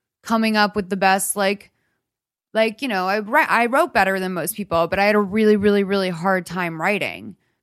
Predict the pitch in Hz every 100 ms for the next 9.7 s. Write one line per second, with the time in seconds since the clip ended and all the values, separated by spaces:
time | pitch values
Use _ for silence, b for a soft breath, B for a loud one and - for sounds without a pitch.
0 | - 214 220 208 202 202 190 - 208 208
1 | - 226 214 196 - - - - 208 214
2 | 269 - 226 247 - 285 185 233 254 247
3 | - 202 185 180 180 175 - _ _ _
4 | _ _ _ _ _ _ _ 254 254 -
5 | 277 240 247 233 254 233 220 185 214 -
6 | 220 196 - - 247 240 226 220 196 196
7 | 214 220 247 220 226 214 208 196 214 196
8 | 185 180 - _ - 208 196 202 208 170
9 | 190 196 202 214 208 196